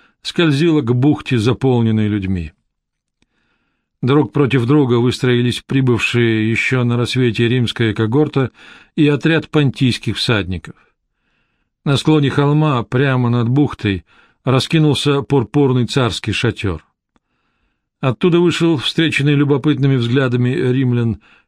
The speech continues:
человек в тёмно-синем гематии. Высокий, с широкими плечами и узкой талией, он скорее был похож на атлета, чем на царя,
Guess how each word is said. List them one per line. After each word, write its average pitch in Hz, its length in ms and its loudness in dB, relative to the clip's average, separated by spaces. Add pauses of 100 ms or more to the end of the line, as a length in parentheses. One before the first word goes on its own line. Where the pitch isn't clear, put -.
(120)
человек 131 600 0
в - 160 -14
тёмно-синем 151 840 0
гематии. 117 760 -2 (880)
Высокий, 143 800 -2 (120)
с - 20 -16
широкими 147 540 0
плечами 127 720 0
и 131 160 -2
узкой 117 420 0
талией, 131 520 -2 (580)
он - 120 -2
скорее 160 300 0
был 151 160 2
похож 147 460 0
на 151 180 2
атлета, 135 560 -2
чем 107 260 -2
на 107 100 0
царя, 120 480 0